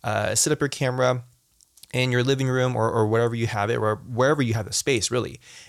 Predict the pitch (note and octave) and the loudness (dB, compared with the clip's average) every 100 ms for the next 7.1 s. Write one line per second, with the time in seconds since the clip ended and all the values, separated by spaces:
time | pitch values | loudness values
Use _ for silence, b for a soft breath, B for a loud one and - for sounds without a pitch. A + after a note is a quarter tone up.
0 | B A#2+ A#2 A2 G#2+ G#2 G2+ A2+ G#2 G2 | B -2 0 0 0 -2 -4 -4 -2 -2
1 | G2+ B2 A#2 G#2+ - C3+ B2+ C3 A#2+ G#2 | -4 -6 -4 -2 -2 0 2 2 2 2
2 | A2 A2+ - G#2 A2 B2 - - A#2 - | 0 0 0 2 2 2 0 0 0 2
3 | A2 A2 A2 G#2 - G#2+ - A#2 A2+ A2 | 2 2 2 0 -2 -6 -2 0 2 2
4 | A2 G#2+ A2+ G#2+ G#2+ G2+ A2 A2 G2+ F#2+ | 2 2 2 2 0 0 2 2 0 -4
5 | G2 A2+ A2+ A2+ - G2+ G2+ G2 G#2 F#2+ | -2 2 2 2 -2 -4 -2 -2 -2 -2
6 | G2 A2 A2+ A2 G#2+ A2 G#2 G#2 G#2 A2 | -2 -2 -2 -2 -2 -2 0 -2 2 0